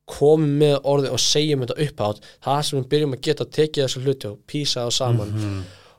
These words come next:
Speaker 1: Og svo er þetta, þú veist, þetta er, þetta er ekki, þetta er ekki bara lína, skilurðu, þetta er ákveðið ark, skilurðu,
Speaker 2: Mhm.
Speaker 1: sem við þurfum að taka.
Speaker 2: Einmitt.
Speaker 1: Þegar við byrjum hérna, og þetta er því að, svo er þetta líka alltaf þannig, það gerist eitthvað við okkur í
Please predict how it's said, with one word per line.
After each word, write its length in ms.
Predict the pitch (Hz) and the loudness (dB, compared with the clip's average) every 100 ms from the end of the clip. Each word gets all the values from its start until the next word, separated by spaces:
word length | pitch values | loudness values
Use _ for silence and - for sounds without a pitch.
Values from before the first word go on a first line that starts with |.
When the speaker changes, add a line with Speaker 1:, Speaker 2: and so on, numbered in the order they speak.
| - | -2
Speaker 1:
Og 460 | 147 139 139 135 139 _ | 2 4 4 2 -2 _
svo 160 | - 151 | 2 6
er 100 | 196 | 6
þetta, 140 | 180 | 6
þú 60 | 151 | 2
veist, 100 | 143 | 2
þetta 160 | 143 170 | 2 4
er, 140 | 190 - | 2 0
þetta 200 | 131 165 208 | -2 2 2
er 60 | |
ekki, 220 | 180 156 135 135 - | 2 -2 -2 -2 -10
þetta 200 | 123 175 | -2 -2
er 60 | 185 | 0
ekki 140 | 139 | -4
bara 180 | 135 123 | -2 -2
lína, 460 | 120 160 156 104 101 | -2 -2 -2 -2 -6
skilurðu, 460 | - 117 107 107 | -6 -6 -4 -4
þetta 160 | 107 143 165 | -4 -2 2
er 160 | 160 135 131 - - - | 2 2 -6 -20 -14 -4
ákveðið 420 | 135 135 131 127 | -4 -2 -2 0
ark, 460 | 165 127 - - - | -2 -4 -10 -16 -12
skilurðu, 440 | 117 110 104 101 95 | -6 -4 -4 -6 -8
Speaker 2:
Mhm. 100 | 92 | -10
Speaker 1:
sem 120 | 123 | -8
við 100 | 117 | -4
þurfum 220 | 156 143 | -2 -2
að 40 | 135 | -2
taka. 380 | 160 135 - - - | -2 -2 -8 -18 -12
Speaker 2:
Einmitt. 200 | 104 98 | -10 -4
Speaker 1:
Þegar 100 | 123 135 | -4 0
við 60 | |
byrjum 300 | 156 226 226 | 2 4 2
hérna, 380 | 151 107 113 104 | 0 -2 -4 -8
og 120 | 143 135 | -4 -2
þetta 40 | |
er 100 | 135 | 2
því 60 | 151 | 2
að, 140 | 131 - - | 2 -2 -8
svo 180 | - 170 | 2 4
er 60 | |
þetta 120 | 180 160 | 4 0
líka 160 | 147 | -2
alltaf 160 | 139 131 | -4 -4
þannig, 240 | 110 101 - _ _ _ - | -6 -8 -14 _ _ _ -10
það 100 | - | 0
gerist 300 | 196 202 180 | 2 4 2
eitthvað 200 | 151 143 | 2 2
við 140 | 170 | 2
okkur 200 | 156 151 - | 2 -4 -4
í 340 | 175 170 | -4 -4